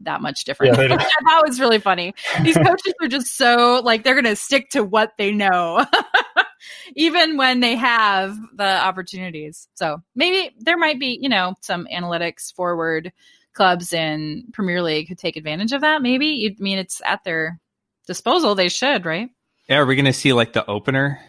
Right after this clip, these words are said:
Speaker 3: strategy, <laughs> the Tampa
Speaker 1: Yes.
Speaker 3: Bay Rays of the E P L?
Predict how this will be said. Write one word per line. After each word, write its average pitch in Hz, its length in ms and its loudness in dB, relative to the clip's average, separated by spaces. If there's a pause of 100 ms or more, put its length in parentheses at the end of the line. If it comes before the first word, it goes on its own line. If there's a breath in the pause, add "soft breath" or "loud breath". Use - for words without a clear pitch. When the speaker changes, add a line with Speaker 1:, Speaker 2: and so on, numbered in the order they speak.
(120)
Speaker 3:
strategy, 139 640 0
<laughs> 120 300 -4
the 220 100 4
Tampa 220 560 2
Speaker 1:
Yes. - 40 0
Speaker 3:
Bay 156 160 2
Rays 135 480 2
of 120 180 -4
the 120 200 -4
E 120 40 -6
P 123 200 -6
L? 117 340 -2